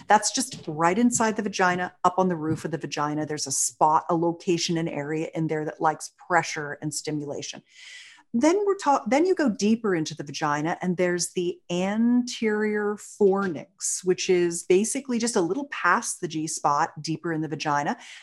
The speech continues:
There's also something that people call cervical or vaginal orgasms, which is,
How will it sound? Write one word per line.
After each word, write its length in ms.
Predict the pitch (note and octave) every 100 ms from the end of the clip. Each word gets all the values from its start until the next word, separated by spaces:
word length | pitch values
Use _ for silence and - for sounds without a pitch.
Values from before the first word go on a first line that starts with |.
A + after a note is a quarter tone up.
| -
There's 200 | C#4 C#4+
also 200 | G#4 B4
something 340 | A#4 D#4+ D4+ C4
that 160 | D#3
people 220 | B3 A3+
call 200 | A3 D#3+
cervical 920 | D3 - - F3 E3+ F#3 G#3+ B3 C4+ -
or 200 | D3+ C#3+
vaginal 760 | C3 C#3 C#3+ F3 G3 A#3 B3 A3+
orgasms, 720 | A#3+ B3 B3+ C4 D4 D4 C4+
which 220 | F#3+ -
is, 240 | F3+ F3+